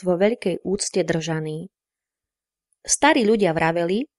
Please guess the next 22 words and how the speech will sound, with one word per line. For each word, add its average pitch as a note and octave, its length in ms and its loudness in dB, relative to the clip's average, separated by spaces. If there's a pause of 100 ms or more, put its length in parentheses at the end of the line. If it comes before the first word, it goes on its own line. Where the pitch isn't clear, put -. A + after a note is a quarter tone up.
(460)
že F#3 160 2
voľakedy A3 640 2
obec F3+ 320 2
Hul G#3+ 320 2
bola F3 320 0
severnejšie G#3+ 800 2
ako F3+ 320 -4
teraz. D#3+ 480 -6 (920)
Tam, G#3+ 240 6
kde G3 160 2
leží F3+ 340 2
dnes, G3 460 0 (500)
boli G3 320 6
len F#3 220 4
zelené F3 420 2
lesy G3+ 480 0
a E3 160 0
bujné F3 400 0
háje. E3 480 -2 (1120)
Nemyslite C4+ 560 2
si F#3+ 160 -2
však, A3+ 400 0